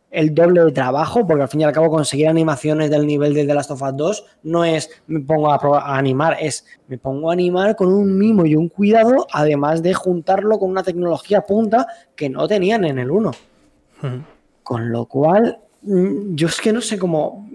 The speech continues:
Speaker 1: a ver, no sé cómo va, puede acabar bien. Obviamente no va a acabar mal, ¿vale? Porque hagan lo que hagan, lo harán bien, eh, <clears throat> tendrán unos graficazos y habrá mucha gente que pueda disfrutar de The Last of Us uno. Además, se nos va a juntar seguramente,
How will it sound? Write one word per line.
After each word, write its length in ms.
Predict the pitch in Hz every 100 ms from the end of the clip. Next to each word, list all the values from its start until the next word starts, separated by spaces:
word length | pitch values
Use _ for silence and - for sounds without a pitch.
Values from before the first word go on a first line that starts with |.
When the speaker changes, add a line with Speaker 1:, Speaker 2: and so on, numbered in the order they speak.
| -
Speaker 1:
a 160 | - 160
ver, 360 | 190 139 160 - -
no 420 | 160 151 147 151
sé 120 | 170 196
cómo 440 | 208 196 180 156
va, 220 | 160 170
puede 160 | 170 170
acabar 320 | 170 156 143
bien. 240 | 151 175
Obviamente 480 | - 147 156 156 160
no 80 | 175
va 80 | 165
a 20 |
acabar 260 | 160 151 135
mal, 340 | 143 175 127 - _ _
¿vale? 240 | 143 143 160
Porque 480 | 147 127 135 127 - _ _ _
hagan 220 | 147 151
lo 100 | 160
que 80 | 151
hagan, 340 | 175 160 131 -
lo 180 | 151 147
harán 220 | 143 147
bien, 460 | 160 202 233 254 - _ - _
eh, 220 | 160 156 151
<clears throat> 280 | 151 -
tendrán 280 | - - 156
unos 120 | 175
graficazos 520 | 175 185 202 202 233 196
y 80 |
habrá 160 | 151 147
mucha 220 | 160 160
gente 240 | 156 180 185
que 80 |
pueda 160 | 165 170
disfrutar 340 | 165 - 160 175
de 60 |
The 80 | 180
Last 160 | 170 170
of 80 |
Us 140 | 143 131
uno. 200 | 180 131
Además, 360 | 143 143 147 151
se 80 | 165
nos 160 | 147
va 60 | 156
a 40 |
juntar 300 | - 160 170
seguramente, 720 | - 151 165 160 175 135 120